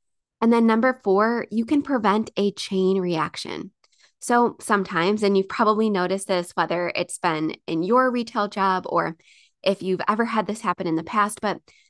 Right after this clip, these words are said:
sometimes when one employee leaves, it can prompt others to follow suit, especially if they feel like the concerns or the reason that employee quit isn't going to be addressed or fixed. Because oftentimes when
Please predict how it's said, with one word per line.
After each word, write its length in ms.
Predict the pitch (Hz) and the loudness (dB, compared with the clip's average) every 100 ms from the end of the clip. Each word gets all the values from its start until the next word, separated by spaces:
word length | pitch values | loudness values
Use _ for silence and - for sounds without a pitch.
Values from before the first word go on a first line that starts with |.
| _ | _
sometimes 680 | - 262 302 269 220 208 214 | 0 2 2 2 0 0 0
when 200 | 214 185 | 0 2
one 180 | 190 | 2
employee 420 | 208 226 247 240 240 | 2 0 0 0 0
leaves, 400 | 240 247 233 - | 0 0 -2 -4
it 260 | 226 226 - | -4 -4 -4
can 140 | 240 | -4
prompt 300 | 226 254 262 - | -2 -2 -2 0
others 480 | 175 214 233 233 | 0 0 -2 -2
to 260 | - 208 202 | -6 -2 0
follow 360 | 196 196 180 175 | 0 0 0 -2
suit, 360 | - 170 - - _ - _ - | -2 -4 -4 -8 _ -20 _ -6
especially 500 | 226 226 220 - 269 | -4 -2 -2 0 -2
if 100 | 262 | 0
they 160 | 240 226 | -2 -2
feel 200 | 214 208 | -2 0
like 240 | 208 202 | -2 -4
the 220 | 196 185 - | -6 -6 -4
concerns 640 | 190 185 - 269 262 240 | -6 -4 0 0 0 -2
or 280 | 208 202 185 | -2 -2 -4
the 100 | 196 | -2
reason 280 | 196 220 226 | -2 0 0
that 120 | 214 | 0
employee 440 | 208 202 196 190 | -2 -4 -2 -2
quit 400 | 185 - 160 226 - _ _ _ | -4 -8 -6 -6 -8 _ _ _
isn't 240 | 226 233 240 | 0 2 2
going 220 | 214 208 | 0 0
to 80 | 202 | 0
be 220 | 190 180 - | 0 -2 -4
addressed 500 | 170 226 226 226 - | -2 2 2 -2 -6
or 320 | 180 190 - - | -4 -2 -4 -6
fixed. 340 | 156 - - | -8 -8 -6
Because 340 | 190 233 214 - - - - _ _ _ 220 | -2 0 -2 -4 -20 -20 -20 _ _ _ 0
oftentimes 760 | 254 320 285 - 208 220 226 | 2 2 0 0 0 0 0
when 280 | 214 208 | 0 0